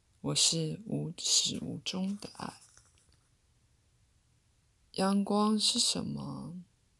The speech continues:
孩子是什么？家是什么？声音是什么？颜色是什么？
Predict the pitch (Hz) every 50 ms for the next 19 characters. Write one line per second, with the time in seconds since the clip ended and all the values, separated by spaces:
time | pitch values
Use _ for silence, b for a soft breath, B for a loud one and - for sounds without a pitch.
0 | _ _ _ - - - - 156 151 151 - - 165 160 - - - - - -
1 | - - - - - - _ _ _ _ _ _ _ _ _ _ _ _ _ _
2 | _ _ _ _ - - 214 214 208 220 226 - - _ - - - - 208 -
3 | - - - - - - - - - - - - - _ _ _ _ _ _ _
4 | _ _ _ _ _ _ _ _ _ _ _ _ _ _ _ - - - - 240
5 | 240 240 240 240 240 240 - - 247 240 - - 170 151 151 156 - - - -
6 | _ _ _ _ _ _ _ _ _ _ _ _ _ _ _ _ _ _ _ _
7 | - 185 170 165 160 151 - - - 202 185 - 220 226 220 - - - 220 -
8 | - - - - -